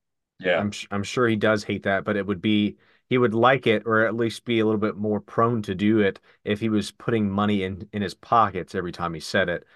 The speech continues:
Speaker 2: Uh, and that's something that could probably be arranged. But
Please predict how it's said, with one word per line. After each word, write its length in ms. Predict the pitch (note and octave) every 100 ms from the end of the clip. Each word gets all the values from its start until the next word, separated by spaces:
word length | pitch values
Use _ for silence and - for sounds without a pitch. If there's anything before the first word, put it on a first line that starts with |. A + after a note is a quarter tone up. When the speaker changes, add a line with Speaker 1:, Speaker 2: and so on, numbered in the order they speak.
| _ _ _
Speaker 2:
Uh, 80 | F#2
and 180 | F2 F2+
that's 160 | F#2+
something 260 | - G2+ F#2
that 140 | F2+
could 100 | F2+
probably 380 | - F#2+ F#2 F2+
be 160 | D#2+ E2+
arranged. 520 | E2 F2+ D#2+ B1+ -
But 200 | - G#2